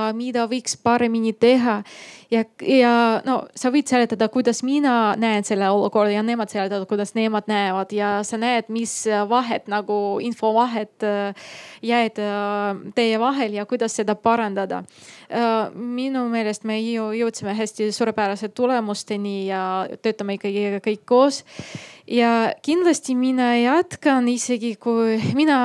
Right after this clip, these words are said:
alustasin enne kriisi ja mina jätkan, mul on ikkagi plaanis ka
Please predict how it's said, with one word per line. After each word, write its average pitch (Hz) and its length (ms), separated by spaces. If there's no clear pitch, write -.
alustasin 240 400
enne 311 260
kriisi 247 420
ja 226 120
mina 226 240
jätkan, 233 560
mul 220 160
on 226 160
ikkagi 220 240
plaanis 226 480
ka 220 220